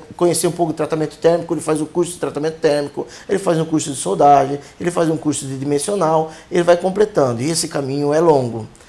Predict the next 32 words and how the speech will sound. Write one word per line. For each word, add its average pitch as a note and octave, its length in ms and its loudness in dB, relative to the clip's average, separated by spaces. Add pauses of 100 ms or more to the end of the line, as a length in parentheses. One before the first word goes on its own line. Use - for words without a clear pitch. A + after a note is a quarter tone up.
(140)
e C#3 160 0
muito C#3 580 0
investimento, C3+ 760 -4 (280)
porque, A#2+ 240 0
às B2 80 2
vezes, C3+ 240 -2
um C#3+ 100 0
curso C3+ 320 -8
desse, C#3+ 420 -4 (220)
ele C3+ 260 4
é C3+ 160 6
um B2+ 140 -2
valor C3+ 320 0
muito D3 400 -2
alto D#3 480 4 (380)
e A#3 400 -4
tem A#3 160 -2
poucos F3 520 0
na, F3+ 380 -4 (100)
na E3+ 140 -2
região. E3 380 0
A - 20 -2
regi-, E3+ 380 0
a - 40 -10
região F3+ 320 0
tinha A3 140 -6
uma A3 100 2
escola G#3 440 0 (240)
em A3 80 -8
Campinas A#3+ 500 -4
que G#3 100 -10
fechou A3 480 -2